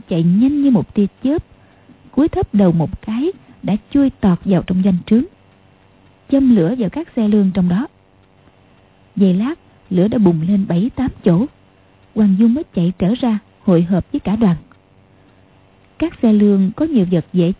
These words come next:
cháy, gặp lửa liền bùng cháy đùng đùng. Chu Bá Thông thích thú nhìn lửa cháy,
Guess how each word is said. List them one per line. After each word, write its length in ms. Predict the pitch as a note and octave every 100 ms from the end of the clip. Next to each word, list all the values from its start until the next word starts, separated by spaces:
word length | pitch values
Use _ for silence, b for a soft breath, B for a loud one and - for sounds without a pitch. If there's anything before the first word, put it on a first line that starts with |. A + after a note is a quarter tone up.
| -
cháy, 240 | A#3 E4 - _ _ _ _
gặp 180 | G#3+ F#3
lửa 260 | F#3+ F3+ B3+
liền 240 | C#4+ F#3+ F3
bùng 200 | F3+ D#3 A3+
cháy 180 | B3 E4+
đùng 260 | G#3 F3
đùng. 200 | E3+ F3 D#3 _ _ _ _ _ _ _ _ _ -
Chu 80 |
Bá 140 | A3+ D4 -
Thông 300 | A3+ G3 F#3
thích 140 | D4+ -
thú 200 | - C4 F#4
nhìn 160 | B3 E3
lửa 160 | D#3+ G3
cháy, 260 | A#3 B3 F#4